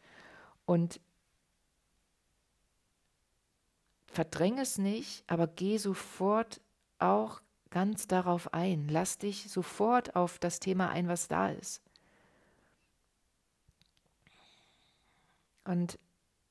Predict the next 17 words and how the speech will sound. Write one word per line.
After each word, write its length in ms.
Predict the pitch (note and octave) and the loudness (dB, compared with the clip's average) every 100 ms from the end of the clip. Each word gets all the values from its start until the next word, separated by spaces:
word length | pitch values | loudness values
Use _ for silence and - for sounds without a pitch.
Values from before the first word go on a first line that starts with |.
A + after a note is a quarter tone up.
| _ _ _ _ _ _ | _ _ _ _ _ _
unsere 360 | F3 D#3+ D3+ - | -2 0 -2 0
Einstellung 580 | F#3+ B3 - G3+ F#3 E3+ | 2 2 0 0 2 0
ist 160 | D#3+ | -2
hier 160 | - D3+ | -2 -2
entscheidend. 720 | D#3 - - - E3 D#3+ - - | -2 -8 -8 -10 -10 -12 -14 -10
Wenn 140 | D#3+ | -4
wir 140 | D#3+ - | -2 -2
aus 180 | D3+ - | -4 -4
der 160 | D#3+ | -2
Einstellung, 640 | F#3+ G#3 G3 G3 F#3 F3 F3 - - - - - _ _ - | -2 -2 -2 0 0 0 -4 -12 -20 -20 -20 -20 _ _ -8
ähm, 300 | E3 D#3+ D#3 - | -2 -2 -2 -2
einer 300 | E3 E3 D#3+ | 0 0 0
Entwicklungsmöglichkeit 1300 | D#3+ G3 G#3 A3+ G3 D#3+ D#3 D#3+ D#3+ - D#3+ D3+ D#3+ | 0 -2 -2 -4 -2 0 0 0 -4 -4 -4 -4 -4
heraus 420 | D#3 D3+ D#3+ D#3 | -4 -2 -2 -4
die 140 | D3+ | -6
Dinge 260 | - D#3 D#3 | -2 -2 -2
betrachten, 800 | - - D#3 D3+ - D#3 D3 | -6 -8 -6 -6 -8 -8 -8